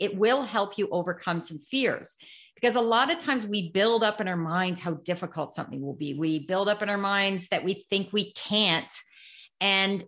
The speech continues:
when we suit up and we start digging down and really delving into, whether it's listening to podcasts, whether it's talking to some new people, it's reading a book, it's,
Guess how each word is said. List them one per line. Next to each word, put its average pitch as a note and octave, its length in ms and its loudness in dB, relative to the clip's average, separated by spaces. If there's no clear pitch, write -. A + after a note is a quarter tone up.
when G#3 240 2
we G#3 100 0
suit D4+ 320 0
up D4 140 4
and A#3 80 0
we G#3 80 2
start F#3+ 400 -4
digging A#3+ 320 2
down G3 320 2
and D#3+ 180 -2
really G#3+ 640 0
delving G#3+ 420 2
into, F#3 800 -2
whether G#3 260 2
it's G3+ 180 -6
listening G#3 460 -2
to G#3+ 80 -8
podcasts, F3 600 -2
whether F3 180 0
it's - 160 -6
talking F#3+ 720 -4
to G3+ 200 -6
some G3 220 -6
new G3 140 -2
people, G3 460 -6
it's D3+ 200 -6
reading G3 320 0
a G#3 60 -2
book, F#3+ 400 -2
it's, D#3+ 260 -6